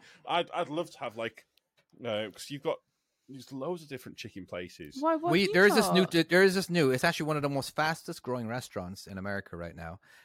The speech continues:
Speaker 3: It's called,
Speaker 2: Yeah.
Speaker 3: uh, it's, it's called Dave's Hot Chicken. Um, I had it one. It, it started in, in L A. All right,
Speaker 2: Yeah.
Speaker 3: and, uh,
Speaker 1: What,
Speaker 3: my
Speaker 1: what's, what
Speaker 3: buddy
Speaker 1: do they serve?
Speaker 2: Hot
Speaker 3: Really?
Speaker 2: chicken, presumably.
Speaker 3: Dave's.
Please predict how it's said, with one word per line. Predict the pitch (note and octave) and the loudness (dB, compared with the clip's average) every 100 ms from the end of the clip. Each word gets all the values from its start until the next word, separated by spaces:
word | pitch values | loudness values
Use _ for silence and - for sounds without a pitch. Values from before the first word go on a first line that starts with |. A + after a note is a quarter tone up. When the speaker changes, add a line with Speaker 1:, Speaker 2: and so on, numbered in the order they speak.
| - | -14
Speaker 3:
It's | G2+ | -4
called, | - | 0
Speaker 2:
Yeah. | - E2+ - | 2 2 2
Speaker 3:
uh, | G2 F#2+ - - - | 0 -2 -6 -14 -18
it's, | A2+ - | -18 -16
it's | - | -8
called | C3+ B2 | -2 -2
Dave's | C3+ C3+ - | 0 -2 -2
Hot | C3 - | -6 -6
Chicken. | - A#2+ - - _ _ _ _ _ _ - - - | -6 -8 -10 -16 _ _ _ _ _ _ -20 -12 -2
Um, | A2+ A2 A2 | 0 2 0
I | B2+ | 2
had | D#3 | 4
it | F3 | 4
one. | D3 C#3+ | 2 0
It, | C#3 | 0
it | C#3 | 0
started | - F3 F#3 | 4 4 2
in, | D3+ | 0
in | C#3 | 2
L | C#3 B2+ | 2 2
A. | F#2 G#2 - _ _ _ B2 | 0 -4 -12 _ _ _ -4
All | |
right, | A2+ G#2+ A#2+ | 0 2 2
Speaker 2:
Yeah. | - - B2 A#2+ | 0 0 0 0
Speaker 3:
and, | A#2+ | 0
uh, | A#2 A2+ | 2 4
Speaker 1:
What, | A2 | 4
Speaker 3:
my | |
Speaker 1:
what's, | A2+ A2+ | 2 2
what | C3 | 2
Speaker 3:
buddy | C3+ | 2
Speaker 1:
do | |
they | C#3+ | -2
serve? | - D#3+ G2 D2+ _ _ _ _ _ _ _ _ _ _ _ - | -4 -2 -2 -6 _ _ _ _ _ _ _ _ _ _ _ -4
Speaker 2:
Hot | - - | -2 0
Speaker 3:
Really? | - | 0
Speaker 2:
chicken, | E4+ G#4+ G#4+ _ _ - | -2 -2 -6 _ _ -6
presumably. | C4+ C4+ C#4+ D4 D#4 | -4 0 0 2 2
Speaker 3:
Dave's. | F4 | 0